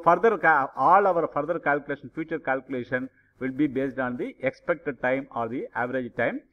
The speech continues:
And we have a formula T E equal to T O plus four T M plus T P divided by six. So T O is the optimistic time or the minimum time, T M is the most likely time, and T P is the pessimistic time or the maximum time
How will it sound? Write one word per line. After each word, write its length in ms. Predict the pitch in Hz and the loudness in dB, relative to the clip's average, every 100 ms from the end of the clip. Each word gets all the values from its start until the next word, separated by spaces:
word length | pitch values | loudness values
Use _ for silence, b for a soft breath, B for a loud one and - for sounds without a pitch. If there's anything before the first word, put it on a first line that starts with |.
| b b b | b b b
And 160 | 127 | -8
we 100 | 127 127 | -4 -2
have 160 | 147 | 0
a 100 | 156 - | -2 0
formula 480 | 151 170 165 123 113 - | 2 2 0 -2 -4 -10
T 80 | |
E 360 | 196 185 185 160 | -12 -10 -8 -8
equal 260 | 131 127 113 | -6 -8 -6
to 220 | 190 254 - | -8 -8 -8
T 140 | 160 | -6
O 180 | 165 170 | -2 -2
plus 300 | 165 135 127 _ | -2 -6 -8 _
four 200 | 151 165 - | -2 -2 -4
T 180 | 139 135 | -6 -6
M 80 | 135 | -6
plus 160 | 123 - | -8 -8
T 120 | - 139 | -8 -8
P 160 | - | -8
divided 300 | 117 110 98 | -10 -10 -10
by 100 | 101 | -12
six. 380 | 95 - 95 _ _ _ _ | -12 -16 -18 _ _ _ _
So 80 | 131 | -12
T 180 | - 147 | -6 -2
O 140 | 147 | 0
is 180 | 151 123 | 0 -4
the 100 | 127 | -4
optimistic 680 | 117 - 151 143 135 123 104 | -4 -4 -8 -8 -8 -12 -8
time 200 | 143 147 | -8 -6
or 80 | 117 | -8
the 100 | 110 | -8
minimum 380 | 113 269 135 | -8 -6 -6
time, 260 | 123 151 254 _ _ _ _ 180 | -4 -6 -6 _ _ _ _ -8
T 180 | 196 180 | -4 -4
M 140 | 170 | -4
is 120 | 151 | -6
the 100 | 135 | -6
most 300 | 120 147 165 - | -4 -4 -4 -4
likely 380 | 131 131 143 131 | -6 -4 -6 -6
time, 320 | - 151 254 _ b 110 | -4 -4 -6 _ b -14
and 180 | 117 | -8
T 140 | - 160 | -4 -4
P 240 | 160 156 | -4 -4
is 80 | 139 | -4
the 100 | 123 | -4
pessimistic 640 | - 156 180 165 - 139 | -2 -2 -4 -10 -10 -8
time 200 | 131 127 | -6 -4
or 80 | 120 | -4
the 100 | 110 | -6
maximum 480 | 101 135 - 143 120 | -4 -4 -4 -8 -6
time 260 | 123 185 | -4 -6